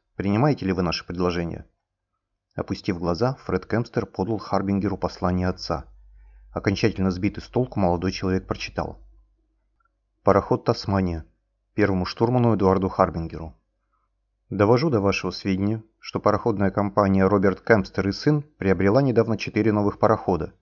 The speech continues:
в связи с чем появилась необходимость в некоторых переменах в составе персонала. Принимая во внимание вашу добросовестную службу на наших кораблях,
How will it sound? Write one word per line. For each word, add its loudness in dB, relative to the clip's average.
в -20
связи 0
с -12
чем 0
появилась 2
необходимость 0
в -2
некоторых 0
переменах 0
в -20
составе 0
персонала. -2
Принимая 2
во 4
внимание 2
вашу 2
добросовестную 0
службу -2
на 2
наших 0
кораблях, 0